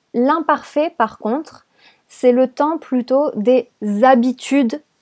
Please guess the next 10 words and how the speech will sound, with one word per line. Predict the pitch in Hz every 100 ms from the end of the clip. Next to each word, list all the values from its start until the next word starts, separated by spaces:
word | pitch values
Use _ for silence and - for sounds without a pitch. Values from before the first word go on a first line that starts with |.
| -
dans | 208 202 247
le | 240
passé, | 233 214 - 190 190 _ _ _ -
ou | 247 247
alors | 254 285 - 285
du | 208 226
contexte | 226 - 285 277 - 220 302 - - - _ _ -
dans | 190 208
le | 202
passé, | 202 202 - 254